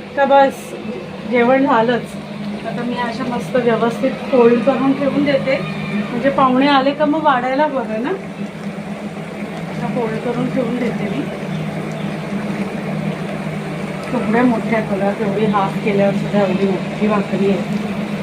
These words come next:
ठीक आहे, तर आता दहा मिनटं मी चांगलं भाजू दिलंय आणि आता मी, अ,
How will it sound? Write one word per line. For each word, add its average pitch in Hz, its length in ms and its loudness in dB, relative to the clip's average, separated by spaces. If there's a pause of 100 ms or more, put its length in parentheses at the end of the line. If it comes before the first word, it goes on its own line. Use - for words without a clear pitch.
(1800)
ठीक 226 100 0
आहे, 202 160 0
तर 202 60 4
आता 233 140 2
दहा 226 320 2
मिनटं 254 340 0
मी 262 80 -2
चांगलं 262 300 0
भाजू 240 300 0
दिलंय 262 400 4 (300)
आणि 247 200 0
आता 269 140 6
मी, 311 200 8
अ, 269 260 4